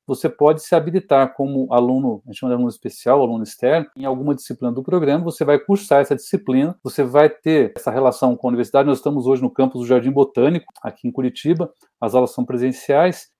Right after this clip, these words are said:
e você vai, além de conhecer os professores, os colegas e os autores, você vai conhecer o próprio programa. Depois você pode fazer o processo seletivo.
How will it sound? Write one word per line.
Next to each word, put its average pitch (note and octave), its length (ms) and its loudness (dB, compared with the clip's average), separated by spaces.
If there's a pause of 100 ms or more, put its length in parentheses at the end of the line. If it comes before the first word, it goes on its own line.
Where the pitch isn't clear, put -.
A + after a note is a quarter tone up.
e C#3 140 -6
você C#3+ 540 -4
vai, D3+ 440 2
além C#3 240 4
de G3 80 0
conhecer C#3+ 460 -2
os B2 60 -6
professores, C3+ 640 0
os A2+ 100 -12
colegas B2 680 2 (100)
e B2 260 -4
os A#2+ 240 -4
autores, B2 500 -2
você B2+ 200 -8
vai B2+ 120 0
conhecer C#3 380 -2
o - 60 -6
próprio D3+ 220 -2
programa. B2+ 340 0 (340)
Depois G3 500 4
você G3 140 0
pode F3+ 180 -2
fazer E3+ 140 -4
o - 20 -6
processo D3+ 360 0
seletivo. C3+ 480 -6